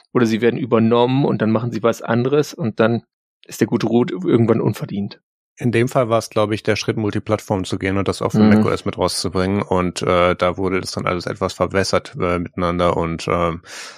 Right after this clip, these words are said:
Speaker 2: da kann man dann jetzt ganz tolle Optionen freischalten. Und wenn man da dann den, den großen Test drüber laufen lässt, dann gibt's ganz viele Warnungen, weil du für irgendwas noch nicht eine Münze eingeworfen hast und deswegen ist dein P C unsicher. Ähm,
Speaker 1: <laughs>
Speaker 2: das sieht jetzt so aus, als wäre das bei Microsoft, äh, wie heißt das Ding,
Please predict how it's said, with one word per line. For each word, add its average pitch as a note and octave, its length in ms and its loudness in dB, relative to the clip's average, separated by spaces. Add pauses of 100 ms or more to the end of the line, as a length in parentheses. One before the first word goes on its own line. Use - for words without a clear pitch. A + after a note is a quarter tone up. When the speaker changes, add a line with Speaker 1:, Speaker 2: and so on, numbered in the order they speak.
Speaker 2:
da F#2+ 80 -6
kann F2+ 180 -2
man E2 140 -2
dann F2 140 -2
jetzt E2 140 -2
ganz F2 180 -2
tolle F2 240 -2
Optionen F2 400 -4
freischalten. F2+ 560 0
Und E2 80 -6
wenn E2+ 80 -2
man F2 120 -2
da E2+ 120 2
dann E2 180 -4
den, E2+ 240 -4
den F2 140 -4
großen F#2+ 300 -2
Test - 280 -6
drüber F#2+ 140 2
laufen F#2 260 0
lässt, F#2 180 -2
dann F#2+ 60 -6
gibt's - 160 -6
ganz - 140 -2
viele G#2 240 -2
Warnungen, A#2 580 2
weil F2+ 320 2
du F#2 80 -4
für - 160 -8
irgendwas F#2 340 -2
noch G2+ 120 -4
nicht F#2 160 -4
eine F#2+ 80 -4
Münze G2+ 220 -2
eingeworfen F#2 460 -2
hast F#2+ 160 -2
und F#2+ 60 -4
deswegen F#2 240 -4
ist - 140 -8
dein E2 100 0
P - 80 -2
C - 180 0
unsicher. F#2+ 460 0 (600)
Ähm, G#2 480 2
Speaker 1:
<laughs> B2 340 4
Speaker 2:
das - 120 -4
sieht B2 140 0
jetzt E3 140 4
so B2+ 80 0
aus, A#2+ 160 0
als A2+ 160 -2
wäre B2 180 0
das A2+ 140 0
bei B2 80 -2
Microsoft, A2+ 720 -2
äh, G#2 420 0
wie A#2 60 -2
heißt A2 140 0
das A#2 100 2
Ding, A2 320 0